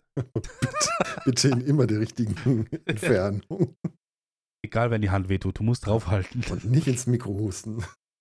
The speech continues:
Speaker 2: Ja, genau. Mach dein Handy auf lautlos. Ja,
Speaker 1: Ja.
Speaker 2: das wird schön.
Speaker 1: Hör mal, jetzt aber noch mal. Jetzt, du hast gerade <laughs> so anderthalb
Speaker 2: Ja.
Speaker 1: Stunden danach, jetzt fangen wir noch mal von vorne an. Ja, da sind wir ja bekannt für, dass wir unsere Aufnahmen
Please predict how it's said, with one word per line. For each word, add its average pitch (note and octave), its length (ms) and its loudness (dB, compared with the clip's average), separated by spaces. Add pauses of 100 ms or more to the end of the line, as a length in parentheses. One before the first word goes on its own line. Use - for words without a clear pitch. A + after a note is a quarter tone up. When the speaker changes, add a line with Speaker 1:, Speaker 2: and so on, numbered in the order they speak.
Speaker 2:
Ja, F#3+ 140 2
genau. - 600 -6 (760)
Mach G#2 120 0
dein A#2 120 0
Handy D3+ 220 4
auf G2+ 80 -2
lautlos. G#2+ 520 0 (1500)
Ja, A2 60 2
Speaker 1:
Ja. B2+ 40 4
Speaker 2:
das B2 140 0
wird A2 100 0
schön. F#2 280 -2 (240)
Speaker 1:
Hör G2+ 60 0
mal, F#2 120 0
jetzt F2+ 160 -2
aber A#2 160 2
noch A2 160 0
mal. G2 300 0
Jetzt, G2+ 180 -8
du A2 80 -2
hast A2+ 140 -4
gerade A2+ 280 0
<laughs> - 400 -8
so G#2+ 220 -2 (220)
anderthalb A2+ 420 0
Speaker 2:
Ja. - 20 -8
Speaker 1:
Stunden G#2 300 2
danach, G#2+ 260 2
jetzt B2 120 2
fangen A#2 180 0
wir A#2 60 2
noch A2+ 80 0
mal A2 80 -2
von A2 140 -6
vorne A#2 440 -8
an. - 60 -10 (2250)
Ja, F2+ 200 -8 (320)
da G#2+ 100 -2
sind A#2+ 160 2
wir C3+ 80 8
ja A2 60 6
bekannt G2 280 -2
für, F2 120 -4
dass F2 180 -8
wir F#2 60 -6
unsere F2 240 -6
Aufnahmen E2 500 -4